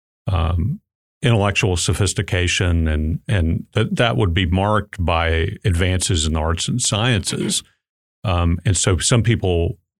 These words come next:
by that point had, had, Phyllis Wheatley starts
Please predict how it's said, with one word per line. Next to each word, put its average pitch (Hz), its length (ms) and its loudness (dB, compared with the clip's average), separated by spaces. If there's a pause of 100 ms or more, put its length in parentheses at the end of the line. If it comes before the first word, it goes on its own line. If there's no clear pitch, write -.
by 101 140 2
that 104 300 2
point 90 360 0
had, 87 360 0 (100)
had, 98 300 -2
Phyllis 107 320 2
Wheatley 95 320 0
starts - 480 -2